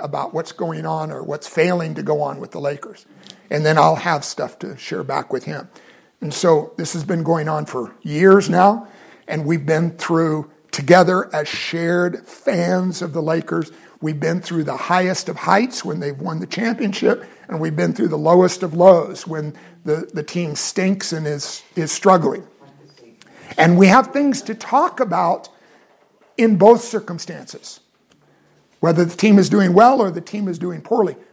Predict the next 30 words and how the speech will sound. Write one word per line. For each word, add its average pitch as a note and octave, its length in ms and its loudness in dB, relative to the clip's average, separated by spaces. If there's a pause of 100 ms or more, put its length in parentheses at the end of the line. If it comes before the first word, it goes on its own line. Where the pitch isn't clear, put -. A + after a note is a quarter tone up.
because - 320 -8
we're F#3+ 100 -2
both F3+ 320 -4 (100)
interested E3 1080 -6 (260)
in F3 160 -4
the E3 80 -6
same D#3+ 400 -8
thing. F#3 380 -8 (960)
Now, E3+ 380 4 (400)
how A3+ 260 4
deep G3+ 420 0
would F3+ 140 2
our E3 100 2
friendship F#3 540 -8
go D#3+ 340 0
if - 100 -14
Sydney - 360 -8
was D3 200 -8
a D3 60 -12
huge F4+ 640 -4
Laker G3+ 320 0
fan D#3 260 -6
and - 100 -6
I D3+ 120 -6
could C3+ 180 -14
care C#3+ 220 -8
less C3+ 240 -8
about - 200 -12
the - 80 -12
Lakers? - 440 -16